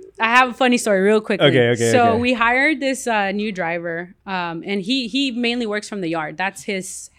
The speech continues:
Speaker 1: that's his space. That's what he does. So
Speaker 2: Got
Speaker 1: we
Speaker 2: it.
Speaker 1: all contribute at some part, I have my li-, my, my little sister. She, she runs accounting for me. Um, my mom, she'll come and clean for us and stock up the fridge and, you know, very mom-,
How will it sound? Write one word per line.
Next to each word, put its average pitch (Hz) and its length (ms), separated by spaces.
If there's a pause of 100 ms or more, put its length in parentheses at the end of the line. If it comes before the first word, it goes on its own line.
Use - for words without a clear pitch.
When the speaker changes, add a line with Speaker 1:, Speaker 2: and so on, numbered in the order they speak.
Speaker 1:
that's 254 200
his 247 160
space. - 480
That's 208 180
what 220 120
he 196 100
does. 151 200
So - 140
Speaker 2:
Got 196 100
Speaker 1:
we 233 100
Speaker 2:
it. - 20
Speaker 1:
all 254 180
contribute 247 640 (540)
at 196 240
some 220 160
part, 214 180
I 196 40
have 196 120
my 190 140
li-, 202 200
my, 196 240
my 196 160
little 208 200
sister. 220 400
She, 208 360
she 202 140
runs 208 200
accounting 190 440
for 190 180
me. 185 280 (520)
Um, 180 680
my 208 400
mom, 214 600
she'll - 280
come 233 260
and 175 140
clean 214 260
for 214 200
us 202 360
and 175 220
stock 202 320
up 196 140
the 190 80
fridge 196 480
and, 175 180
you 180 60
know, 180 100
very 190 220
mom-, 185 500